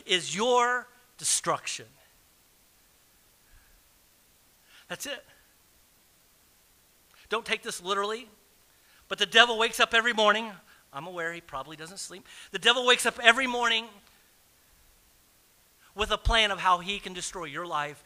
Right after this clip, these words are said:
your marriage, your testimony. Anything he can do to destroy this image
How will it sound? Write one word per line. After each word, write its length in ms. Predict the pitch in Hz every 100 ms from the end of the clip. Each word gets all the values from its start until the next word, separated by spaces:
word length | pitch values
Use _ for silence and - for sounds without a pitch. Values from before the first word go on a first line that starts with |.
| - 139
your 180 | 147
marriage, 600 | 160 135 123 120 123 - - _ _ _ _ _ _
your 140 | 139 147
testimony. 680 | 143 - 113 107 110 110 _ _ _ _ _ _ _ _ _ _ _ _ -
Anything 300 | 160 175 170
he 100 | 175
can 160 | 180
do 180 | 156 143
to 100 | 131
destroy 380 | 127 127 170 143
this 220 | 135 -
image 340 | 156 135 123